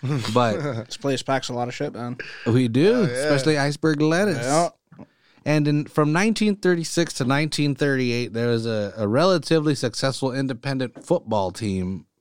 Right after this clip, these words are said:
Speaker 2: from Salinas. And yeah, in nineteen thirty-six, they played, they played a couple teams from the N F L.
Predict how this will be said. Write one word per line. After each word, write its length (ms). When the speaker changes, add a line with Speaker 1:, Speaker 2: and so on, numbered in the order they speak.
Speaker 2:
from 260
Salinas. 800
And 160
yeah, 120
in 140
nineteen 360
thirty-six, 560
they 100
played, 560
they 100
played 280
a 60
couple 320
teams 380
from 300
the 100
N 160
F 240
L. 480